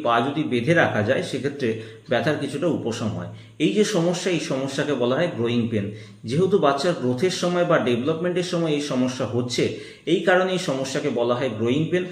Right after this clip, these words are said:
তবে বাচ্চার গ্রোথ বা ডেভেলপমেন্টের সঙ্গে কিন্তু সরাসরি এই ব্যথার কোনো সম্পর্ক নেই এবং এই ব্যথা হলে কিন্তু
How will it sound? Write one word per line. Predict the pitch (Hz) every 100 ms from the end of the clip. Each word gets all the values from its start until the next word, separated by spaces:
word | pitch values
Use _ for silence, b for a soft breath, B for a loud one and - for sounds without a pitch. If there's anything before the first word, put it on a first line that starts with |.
| B B
তবে | 147 151
বাচ্চার | 131 123 123 170 156
গ্রোথ | 123 175 165
বা | 156
ডেভেলপমেন্টের | 127 123 151 151 175 175 170
সঙ্গে | 143 151 160
কিন্তু | 139 113
সরাসরি | 123 127 151 147 127 123
এই | 120
ব্যথার | 113 107 135
কোনো | 143 196
সম্পর্ক | - 107 107 104 101
নেই | 95 92 B B B _ -
এবং | 151 185 202 - - -
এই | 156 196 131
ব্যথা | 117 - 175
হলে | 139 131
কিন্তু | 131 127